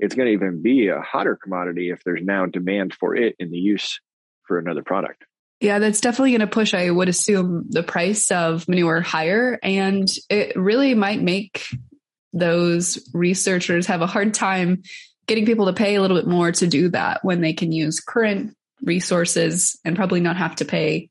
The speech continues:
Speaker 2: a premium. So interesting headline there, Tanner. I have just one more quick hit, and that is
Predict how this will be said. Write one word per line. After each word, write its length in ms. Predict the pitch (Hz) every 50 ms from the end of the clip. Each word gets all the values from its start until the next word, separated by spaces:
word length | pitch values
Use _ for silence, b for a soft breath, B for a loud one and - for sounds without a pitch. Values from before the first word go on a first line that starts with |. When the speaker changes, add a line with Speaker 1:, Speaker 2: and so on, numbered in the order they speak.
| _ _
Speaker 2:
a 60 | - 190
premium. 580 | - - 170 185 180 156 - - - - 180
So 300 | - - 196 - - - B B B B B B B B B B B B B
interesting 520 | - 240 247 240 - 240 226 - - 220 196
headline 480 | 196 208 202 190 196 185 180 185 180
there, 180 | 180 175 175 180
Tanner. 240 | 180 - 185 185 185
I 60 | 196
have 180 | 220 254 262 226
just 180 | 220 214 -
one 160 | 196 202 208
more 140 | 208 196 180
quick 260 | 175 - - 208 208
hit, 440 | - - - 226 240 - - - - - - - - _ -
and 640 | 196 196 202 202 202 202 202 202 202 202 196 196
that 140 | 196 214 262
is 340 | 285 254 247 240 240 -